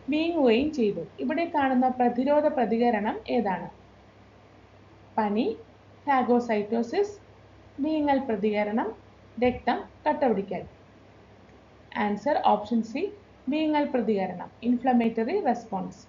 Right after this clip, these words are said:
വീണതിന് തൊട്ടു പിന്നാലെ കുട്ടിയുടെ മുറിവ് ചുവക്കുകയും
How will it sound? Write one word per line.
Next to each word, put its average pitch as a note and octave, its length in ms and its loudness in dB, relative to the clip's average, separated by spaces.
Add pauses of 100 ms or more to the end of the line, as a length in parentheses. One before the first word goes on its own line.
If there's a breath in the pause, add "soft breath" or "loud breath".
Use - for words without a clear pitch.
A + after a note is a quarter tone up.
(420)
വീണതിന് C#4+ 540 0
തൊട്ടു B3+ 220 -2
പിന്നാലെ A3+ 400 0
കുട്ടിയുടെ C4 460 -2
മുറിവ് A#3 440 0
ചുവക്കുകയും B3 760 -2